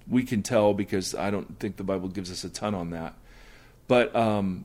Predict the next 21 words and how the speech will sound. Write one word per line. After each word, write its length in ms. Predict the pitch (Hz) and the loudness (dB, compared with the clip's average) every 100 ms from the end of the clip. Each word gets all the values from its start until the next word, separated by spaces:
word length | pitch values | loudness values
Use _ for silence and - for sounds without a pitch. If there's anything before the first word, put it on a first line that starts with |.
| - | -8
certainly 360 | - 190 139 131 | 2 4 6 4
the 100 | 113 | 4
presence 540 | - 139 131 113 107 | 4 4 4 0 -2
of 100 | 95 | -2
evil, 460 | 101 87 80 69 - - | -2 -2 -4 -6 -4 0
and, 220 | 123 - | 0 0
and, 280 | 117 113 113 | 2 2 4
you 80 | 117 | 4
know, 60 | |
we 120 | 110 120 | 4 4
can 80 | |
get 140 | 110 104 | 4 4
into 200 | 104 101 | 4 2
sovereignty 720 | - 95 92 98 - 101 95 | 2 0 0 -4 -2 -2 0
and 200 | 87 82 - - - - - | -2 -6 -14 -20 -20 -16 0
all 100 | 104 | 4
those 240 | 107 101 | 4 4
great 240 | 104 92 - | 2 0 0
things 380 | 95 92 90 | 0 0 -2
that 180 | 78 - | -4 -2
you've 420 | 101 92 85 - | 0 -2 -4 -14